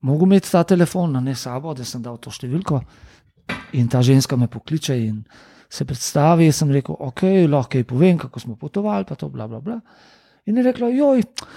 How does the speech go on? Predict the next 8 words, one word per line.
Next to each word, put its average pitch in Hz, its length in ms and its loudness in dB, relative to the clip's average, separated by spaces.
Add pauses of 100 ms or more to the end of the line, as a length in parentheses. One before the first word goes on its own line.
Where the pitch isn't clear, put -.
(120)
sem 202 200 0
klicala 170 480 2
tistega 190 360 0
prvega 233 440 0
gospoda, 220 460 -6
pa, 180 120 -6
pa 185 120 -6
drugega, 233 380 0